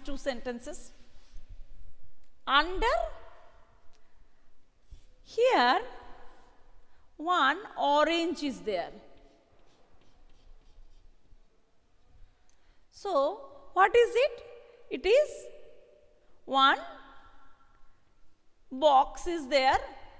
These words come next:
or one table is there. Okay. So, I can write an orange is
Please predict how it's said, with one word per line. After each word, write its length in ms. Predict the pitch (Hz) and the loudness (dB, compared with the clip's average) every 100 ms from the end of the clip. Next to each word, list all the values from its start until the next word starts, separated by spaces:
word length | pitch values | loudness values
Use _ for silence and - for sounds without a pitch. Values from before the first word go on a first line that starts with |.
| - - - - - - - - - | -18 -18 -20 -20 -20 -20 -20 -10 2
or 200 | 349 480 587 539 - | 6 6 2 -6 -4
one 300 | 294 285 359 - - - | 2 2 2 -2 -18 -8
table 300 | - 370 285 | 2 2 4
is 200 | 254 226 | 2 2
there. 240 | - 202 - - - - - | -2 -6 -8 -16 -20 -16 -10
Okay. 400 | - 539 262 185 - - - - - - - - - - - | -4 -2 -2 -6 -18 -20 -20 -18 -14 -12 -12 -14 -18 -18 -18
So, 160 | - 453 | -8 2
I 120 | 403 | 2
can 160 | - 539 523 | 2 -4 2
write 500 | 453 254 226 285 - - - - - - - - - - | 4 6 2 -4 -14 -16 -18 -18 -16 -16 -16 -16 -10 0
an 440 | 277 240 233 285 440 392 311 - | 2 4 2 -2 -6 -14 -16 -6
orange 960 | 262 269 233 220 220 294 508 453 - - - - _ - _ _ - - - - - - - - - - - | 4 8 8 6 0 -2 -6 -10 -12 -14 -20 -20 _ -20 _ _ -20 -20 -20 -20 -20 -20 -20 -20 -20 -20 -20
is 840 | - 285 262 269 330 440 370 - - | -6 -4 -2 -2 -4 -4 -6 -10 -12